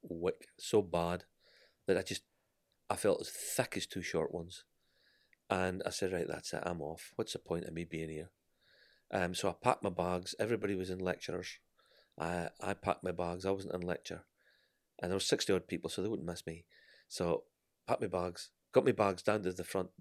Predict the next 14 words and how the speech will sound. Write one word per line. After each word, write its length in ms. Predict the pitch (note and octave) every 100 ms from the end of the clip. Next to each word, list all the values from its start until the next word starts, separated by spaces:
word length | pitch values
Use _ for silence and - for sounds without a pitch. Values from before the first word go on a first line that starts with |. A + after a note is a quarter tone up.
| -
desk, 380 | F2 E2+ - - _ _ _ _ -
and 100 | F2+
lo 120 | A#2
and 80 | G#2+
behold, 420 | F2+ F#2 F2 E2+ - _ -
a 40 |
guy 180 | - G2
called 260 | - F2 E2+
Michael 280 | F#2+ - F2+
Waddell 500 | E2+ D#2+ D#2 D#2+ -
would 140 | F2+
be 60 | E2
standing 400 | - D#2+ F2 F#2
there. 160 | F#2+